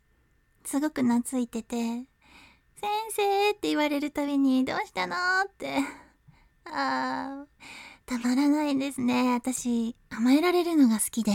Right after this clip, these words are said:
もちろん男だからって言って、甘えるの恥ずかしいなんて言わせないですよ。甘えたいときは甘える。それが一番、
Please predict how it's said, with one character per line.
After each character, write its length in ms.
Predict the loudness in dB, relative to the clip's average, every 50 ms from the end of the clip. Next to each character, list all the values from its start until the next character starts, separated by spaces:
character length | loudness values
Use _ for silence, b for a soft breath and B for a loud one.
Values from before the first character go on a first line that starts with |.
| 0 0 -4 -10 _ _ _ _ _ _ _ _ _ _ _ _ _ _ B B B B B B B B B B B B B B B B -12
も 200 | -8 -8 -8 -8
ち 200 | -8 -8 -6 -2
ろ 140 | 2 2 4
ん 60 | 4
男 320 | 2 2 -2 -6 -4 -2 -2
だ 120 | -2 -2
か 120 | -2 -4 -4
ら 100 | -4 -6
っ 40 |
て 60 | -8 _ -12
言 120 | -10 -10
っ 20 | -10
て、 560 | _ -8 -8 -8 -6 -8 -10 -12 -14 -14 _ -8
甘 220 | -6 -4 -2 -2
え 80 | -2 -2
る 100 | -2 -2
の 100 | -2 -2
恥 240 | 0 -2 -4 -2
ず 60 | -4 -6
か 140 | -8 -6 -8
し 120 | -6 -6 -4 -4 -4 -4 -4 -2 0
い 40 |
な 120 | 2 2 2
ん 60 | 2
て 120 | 0 -4 -10 -10 -10 -14 _ _ _ _ _ _ _ _ _ -8
言 160 | -6 -4 -4
わ 100 | -4 -6
せ 180 | -6 -4 -2 -2
な 140 | 0 0 0
い 100 | 0 0
で 100 | 0 -4
す 180 | -6 -10 -8
よ。 80 | -8 -6 -4 -4 -2 -2 -2 -4 -6 _ _ _ _ _ _ _ _ _ _ B B B B B B B B B B B B B B B B B B B -6
甘 280 | -4 -2 0 0 0
え 60 | -2
た 140 | -4 -6 -10
い 100 | -10 -8
と 140 | -6 -6 -6
き 140 | -2 0 0
は 100 | 0 2
甘 220 | 2 4 4 4
え 60 | 4
る。 180 | 4 2 -2 -2 _ _ _ _ _ _ _ _ _ _ _ _ _ _ _ _ -20 -20
そ 180 | -14 -8 -6 -4
れ 160 | -2 -2 -4
が 100 | -4 -4
一 360 | -4 -4 -6 -6 -6 -8 -6
番、 340 | -4 -2 -2 -2 -2 -2 -4